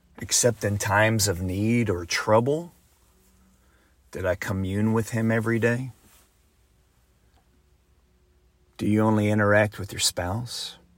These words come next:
other than superficial generalities that are safe?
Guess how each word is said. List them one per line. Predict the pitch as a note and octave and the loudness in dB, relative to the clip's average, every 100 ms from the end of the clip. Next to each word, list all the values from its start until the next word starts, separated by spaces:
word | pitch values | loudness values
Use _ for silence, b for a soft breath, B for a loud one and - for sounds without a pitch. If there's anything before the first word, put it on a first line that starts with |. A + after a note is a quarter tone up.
| _ _ _ _ _ _ _ _ _ _ _ | _ _ _ _ _ _ _ _ _ _ _
other | F#2+ F#2 G2 | -2 0 0
than | E2+ E2+ F2 F2 F2+ - - - - _ _ | -2 -4 -6 -6 -8 -12 -16 -20 -20 _ _
superficial | - B2+ A2+ G2 - G#2+ - G2 | -2 2 2 -2 0 0 2 0
generalities | G2 G#2 G2 F2+ F2+ G2 G2+ - G2+ F#2 F#2+ | -2 -2 -2 0 0 0 0 -2 -4 -2 -2
that | E2+ | -2
are | E2+ | -2
safe? | - - G#2 G#2+ B2+ - | 0 4 4 4 0 -10